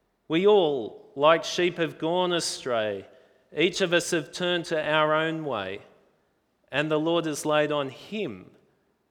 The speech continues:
the iniquity of us all." The freedom Barabbas knew that day is the freedom, the greater freedom that we know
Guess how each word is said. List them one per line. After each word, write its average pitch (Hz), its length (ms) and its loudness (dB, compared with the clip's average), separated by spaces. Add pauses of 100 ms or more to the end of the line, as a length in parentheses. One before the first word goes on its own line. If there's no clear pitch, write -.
the 135 180 -8
iniquity 135 520 -6
of 120 160 -2
us 117 260 -4
all." 131 420 -10 (2250)
The 160 120 -2
freedom 196 520 4
Barabbas 180 640 6
knew 180 240 0
that 165 260 -2
day 151 360 2
is 151 320 -6
the 175 160 -2
freedom, 190 560 2
the 175 100 2
greater 220 460 8
freedom 151 480 2
that 170 200 -2
we 196 300 -4
know 110 480 -2